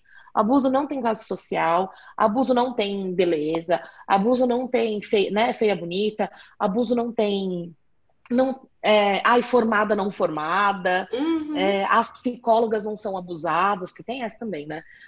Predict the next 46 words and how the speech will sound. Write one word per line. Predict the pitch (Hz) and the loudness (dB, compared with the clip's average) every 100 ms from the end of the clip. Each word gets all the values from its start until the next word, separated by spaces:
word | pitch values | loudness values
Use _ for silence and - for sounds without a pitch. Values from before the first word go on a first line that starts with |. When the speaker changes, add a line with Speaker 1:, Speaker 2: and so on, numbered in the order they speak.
| - | 0
Speaker 1:
Ah, | 233 285 294 269 | 2 2 4 2
é | 240 | 2
psicóloga, | 254 - 240 240 220 | -2 2 4 4 4
advogada, | 208 208 208 190 196 254 269 285 | 0 0 -2 2 0 0 -2 -4
o | |
cara | 285 269 | -2 -4
não | 277 | -4
faz | - 254 | -4 -6
nada | 240 269 | -6 -8
disso. | 220 175 147 - | -6 -8 -8 -6
Ou | 185 | -2
Speaker 2:
Uhum. | |
Speaker 1:
psicólogo | 294 294 214 202 190 | 0 0 2 0 -2
e | |
advogado, | 185 180 185 170 175 185 202 | -4 -6 -8 -2 0 0 -2
o | |
cara | 226 214 | -4 -4
não | 220 | -2
faz | 226 214 | 0 0
nada | 208 220 | -2 -4
disso. | 220 254 - - - | -6 -10 -20 -12 -6
Tô | |
falando | 214 233 240 | 2 2 2
da | 240 | 2
minha | 214 | 0
profissão | 202 190 | -2 -2
e | 185 | 0
da | 190 | 0
rua | 220 233 | 0 -2
porque | 240 - 247 | -4 -2 0
eu | 247 - | 0 -2
posso | 220 220 | -2 -2
falar, | 226 226 | -2 0
já | 254 | -2
que | 277 - | -6 -12
somos. | - 202 151 147 - - - - - - 175 | -8 -6 -6 -10 -18 -20 -20 -20 -20 -4 4
Né? | 220 | 6
Mas | 233 | 6
Speaker 2:
Uhum. | 208 180 | 2 0
Speaker 1:
posso | 202 - | -2 -2
colocar | 220 214 214 | -4 -4 0
qualquer | 220 220 233 | 0 0 -4
pessoa | 233 240 233 | -4 -6 -6
nesse | 214 208 | -6 -4
balaio. | 214 220 156 147 | -2 -2 -2 -4
Speaker 2:
Sim. | 151 | -8